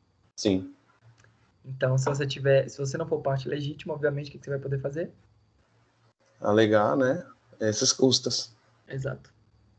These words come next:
Speaker 2: E pedir a reparação delas. Vocês, eu gostaria muito, vocês e todo mundo que for assistir esse vídeo, que pensem na seguinte ideia. Toda vez que uma parte contrária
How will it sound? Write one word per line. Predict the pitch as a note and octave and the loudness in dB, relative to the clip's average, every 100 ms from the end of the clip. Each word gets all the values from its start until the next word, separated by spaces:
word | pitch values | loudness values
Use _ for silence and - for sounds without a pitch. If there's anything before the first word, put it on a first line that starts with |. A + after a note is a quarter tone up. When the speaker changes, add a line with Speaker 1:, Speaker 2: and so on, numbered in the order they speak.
| _ _ _ _ _ | _ _ _ _ _
Speaker 2:
E | C#3 | -12
pedir | C3+ A#2+ | -8 -6
a | |
reparação | A#2+ B2+ B2 C3+ D#3 | -4 -4 -4 -6 -6
delas. | A#2 - - _ _ _ - - - - | -8 -8 -18 _ _ _ -20 -20 -20 -2
Vocês, | C3+ A3 A3 - F3 D3 | 6 6 6 4 6 6
eu | C#3 | 4
gostaria | D3 D3+ D#3+ | 4 2 2
muito, | F#3 D#3 E3 C#3 - | 0 0 -2 -4 -6
vocês | C3 C3 - D3 C#3 A#2+ | -4 -4 -2 0 0 -2
e | |
todo | - C3+ | -6 -2
mundo | C3 | 0
que | C3 | -2
for | |
assistir | C3+ - | -6 -8
esse | B2+ C3 | -10 -6
vídeo, | C3+ C3 - - _ _ _ _ _ _ | -4 -4 -6 -20 _ _ _ _ _ _
que | D3+ | -6
pensem | - G3 G3+ | 0 2 2
na | F#3 | 0
seguinte | F#3 F3+ G#3 - | 0 -2 -4 -2
ideia. | D3 A#2 - - _ _ _ - | -2 -2 -6 -12 _ _ _ -2
Toda | E4 F#4+ | 2 4
vez | A#3 D#3 C3 | 2 2 0
que | D#3 | 0
uma | D#3 C#3 C3 | 0 0 4
parte | E3+ G3 - | 4 4 -2
contrária | G3 F3 - - - - | -4 -4 -2 -2 -2 -8